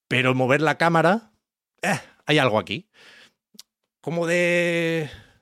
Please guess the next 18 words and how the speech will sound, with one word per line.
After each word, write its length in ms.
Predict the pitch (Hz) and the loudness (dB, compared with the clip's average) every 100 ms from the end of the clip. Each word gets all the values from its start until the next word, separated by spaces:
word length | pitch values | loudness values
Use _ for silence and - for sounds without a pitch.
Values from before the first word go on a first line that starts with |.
| _ _ | _ _
sibarita, 840 | - - 170 127 139 190 - - - | -8 -4 -2 0 -2 -2 -6 -14 -10
entre 280 | 135 131 131 | -6 -4 -2
comillas, 580 | 139 180 156 110 - _ | 0 0 0 -2 -6 _
eres 280 | 139 139 - | -2 -2 0
con 120 | 139 | 0
esto? 220 | 156 - | 0 -2
Pues 160 | 110 - | -10 -12
tú 100 | 104 | -6
sabrás. 400 | 107 92 - - _ - - | -4 -4 -10 -14 _ -20 -8
A 100 | 117 | -2
mí 120 | 143 | 2
me 120 | 185 | 4
jode, 320 | - 147 123 _ | 4 2 0 _
la 100 | - | -2
verdad, 240 | 107 101 131 | 0 0 0
no 200 | 117 123 | 0 0
tener, 420 | 117 117 147 139 _ _ _ _ | 0 0 0 -4 _ _ _ _
eh, 300 | 101 98 90 | -8 -8 -8